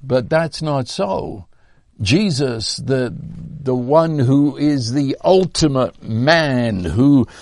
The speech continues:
not only reveals who God is, but reveals who we are,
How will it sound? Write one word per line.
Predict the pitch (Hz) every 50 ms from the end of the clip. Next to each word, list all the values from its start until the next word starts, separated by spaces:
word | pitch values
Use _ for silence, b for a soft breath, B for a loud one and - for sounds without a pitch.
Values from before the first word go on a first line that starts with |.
| B B B B
not | 120 135 165 180 175
only | 185 180 175 170 170 160
reveals | 156 156 156 156 131 107 151 180 185 175 170 165 156 135 -
who | 143 147 156 143
God | 117 101 156 175 196 196 190 175 139
is, | 143 139 151 151 123
but | 110 143 160 147
reveals | 147 156 160 147 117 151 180 180 175 175 170 170 151 -
who | - 151 165 165
we | 139 127 127 156 185 202 202 190 - -
are, | - 131 131 131 127 123 123 139 147 123